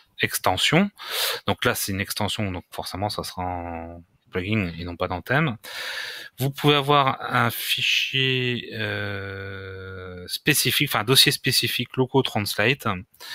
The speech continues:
Et enfin, euh, le dossier qui normalement est censé contenir toutes les traductions de thèmes et d'extensions, euh, WordPress à la base.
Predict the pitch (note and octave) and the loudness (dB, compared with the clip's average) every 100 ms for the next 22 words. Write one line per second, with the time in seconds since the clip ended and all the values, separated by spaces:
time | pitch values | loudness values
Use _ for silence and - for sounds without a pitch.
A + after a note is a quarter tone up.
0 | - - A2 A#2 A2+ - C#3+ C#3+ D3+ - | -14 -4 2 4 2 2 4 6 4 2
1 | F#2+ G#2+ A2 G#2+ G#2 G2+ G2+ G2+ G2+ A2 | -6 -10 -6 -4 -4 -4 -4 -6 -6 0
2 | B2+ A#2+ A#2 - - - C3 C#3 C#3 C#3+ | 0 2 0 0 -2 -2 2 4 6 6
3 | C3 G#2+ - - B2+ B2+ A#2+ G#2 A2 A2+ | 4 2 -4 -6 -2 2 2 4 2 2
4 | A#2+ B2+ C3 A2+ G2+ A2 - A2 - A#2+ | 2 4 2 0 -2 -4 -2 -4 -4 -4
5 | - A2+ A2+ B2 B2 - - B2 - A2+ | -4 -4 -2 -2 -2 -6 -2 -2 0 -2
6 | A2+ - A#2+ G2 - A#2+ G#2 G#2 - G2+ | -2 -4 -2 -2 0 2 2 0 -4 -8
7 | - C3 C#3 - - - - - F#2 F#2+ | -4 -4 -4 -6 -14 -12 -14 -14 -8 -4
8 | G2+ A2+ - - B2 C#3+ - A2 G2 - | 0 0 -2 2 4 4 4 2 -2 -10
9 | - - - - B2 B2+ G#2 F#2+ F#2 | -16 -14 -14 -2 0 2 2 0 -2